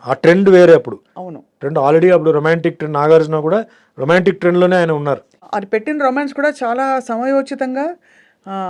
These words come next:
Speaker 2: ఒకడ-, ఒక, ఒక, ఒక సందర్భం క్రియేట్ చేసి చాలా గ్రేస్‌ఫుల్‌గా పెట్టారు.
Speaker 1: ఆ, అన్నీ కొంచెం
Speaker 2: అందుకే
Speaker 1: టెన్షనే.
Speaker 2: దర్శకేంద్రుల వారు. అవును.
Speaker 1: ఒప్పుకుంటారా, ఒప్పుకోరా, ఒప్పుకుంటారా, ఒప్పుకోరా అని చెప్పి ఒక టెన్షన్ అది. But చేసాం ధైర్యం. అంటే
Speaker 2: Hmm.
Speaker 1: hats off to దొరసామరాజు గారు. ఎందుకంటే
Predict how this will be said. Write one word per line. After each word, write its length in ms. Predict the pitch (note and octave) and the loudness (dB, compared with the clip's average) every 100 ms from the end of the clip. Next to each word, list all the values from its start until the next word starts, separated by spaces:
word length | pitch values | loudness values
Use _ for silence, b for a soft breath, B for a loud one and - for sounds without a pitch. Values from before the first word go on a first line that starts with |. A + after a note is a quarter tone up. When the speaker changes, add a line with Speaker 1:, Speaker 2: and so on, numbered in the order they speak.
| F3 E3 - | -8 -8 -10
Speaker 2:
ఒకడ-, 400 | E3+ F3+ E3 D#3+ | -8 -6 -6 -8
ఒక, 200 | E3+ F3 | -10 -8
ఒక, 200 | E3+ E3+ | -8 -6
ఒక 160 | F3+ | -8
సందర్భం 420 | F3+ G3 A#3+ B3+ A#3+ | -10 -6 -4 -4 -2
క్రియేట్ 360 | A3 B3+ B3+ | 0 0 0
చేసి 520 | B3+ A#3 D#4+ D4 C4 B3 | -2 -2 -8 -10 -10 -8
చాలా 220 | A3 A#3 A3 - - E3+ - | -6 -6 -8 -16 -20 -16 -14
గ్రేస్‌ఫుల్‌గా 600 | F3 F#3 A3+ C4+ C#4 C#4 | -8 -2 0 0 -4 -4
పెట్టారు. 360 | B3+ F#3 D3+ C3 | -4 -8 -10 -2
Speaker 1:
ఆ, 420 | C3+ C3+ B2 G2 G2 _ _ _ _ - | 0 0 -2 -8 -18 _ _ _ _ -14
అన్నీ 220 | C3 F#3+ | -2 4
కొంచెం 140 | A#3 G#3 | 4 4
Speaker 2:
అందుకే 240 | G3 G3+ | 0 2
Speaker 1:
టెన్షనే. 360 | F3 F3+ G#3+ G3 | 0 2 2 2
Speaker 2:
దర్శకేంద్రుల 280 | G#3 F#3+ | 0 -6
వారు. 160 | E3 - - | -8 -10 -16
అవును. 180 | E3+ D#3+ | -14 -6
Speaker 1:
ఒప్పుకుంటారా, 600 | C3+ D3+ E3+ D#3+ D3 D3+ | -6 -2 0 2 2 2
ఒప్పుకోరా, 540 | D3 C#3+ D3+ D3 C#3 | 0 0 0 2 2
ఒప్పుకుంటారా, 640 | C#3 D3+ - D3+ D3 C#3+ D3 | 0 -2 -6 -6 -4 -2 -2
ఒప్పుకోరా 440 | C#3+ C#3+ C#3 C#3 | -4 -4 -4 -4
అని 100 | C3+ | -6
చెప్పి 180 | C3+ D3+ | -10 -8
ఒక 80 | C#3 | -6
టెన్షన్ 320 | D3 D#3+ E3 | -8 -6 -8
అది. 160 | G#2 - _ _ _ _ _ _ _ _ _ _ _ _ _ _ | -8 -16 _ _ _ _ _ _ _ _ _ _ _ _ _ _
But 360 | G#3+ - F#3+ E3+ G3 | -10 -4 -2 2 2
చేసాం 300 | F#3+ F#3 D3 C3+ | 4 2 -2 -6
ధైర్యం. 240 | C#3+ C#3+ | -6 -4
అంటే 160 | B2+ C#3+ | -6 -10
Speaker 2:
Hmm. 100 | B2 | -6
Speaker 1:
hats 200 | D3+ E3+ | -4 -2
off 60 | F3+ - | -2 -2
to 260 | E3 D3 C3+ | -4 -2 -4
దొరసామరాజు 560 | B2+ - C#3 C3 A#2+ | -6 -4 -6 -8 -8
గారు. 180 | A#2 A#2+ | -10 -10
ఎందుకంటే 540 | A#2 C3+ C#3 D3+ D3 | -10 -10 -8 -8 -8